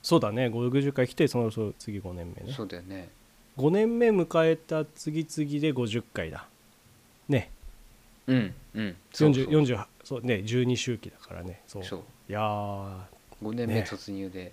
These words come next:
Speaker 2: そうだよ。なんか
Speaker 1: なんか。
Speaker 2: 一年間だからスペシャルイヤーになるんじゃないの？
Speaker 1: ねえ。<laughs> な-、なんかするんですか？それはじゃあ。<laughs> なんかするんです。あ、で、
Speaker 2: いや。
Speaker 1: でもね、俺ね、ちょっとやりたいことはあってね、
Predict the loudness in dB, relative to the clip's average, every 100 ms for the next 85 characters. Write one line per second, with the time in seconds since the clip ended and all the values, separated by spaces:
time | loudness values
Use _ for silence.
0 | -18 -14 -8 -6 -6 -10 -16 _ _ _
1 | _ _ _ _ -14 -10 -8 -8 -6 2
2 | 4 4 2 0 -2 -6 -10 -2 0 2
3 | 2 2 2 0 -2 -10 -10 -14 -16 -18
4 | -20 -20 -20 _ _ _ _ _ -20 -20
5 | -20 -20 -4 2 6 6 4 -2 -12 -12
6 | -6 0 12 12 12 10 8 8 6 4
7 | 6 6 4 2 2 6 6 8 6 4
8 | 2 6 6 6 -2 -18 -18 -18 -14 -12
9 | 0 2 4 4 2 0 -2 -2 0 2
10 | 2 2 -6 -2 0 2 2 0 0 0
11 | 0 -2 0 2 2 2 0 0 0 0
12 | 2 4 4 2 -2 -4 -4 -8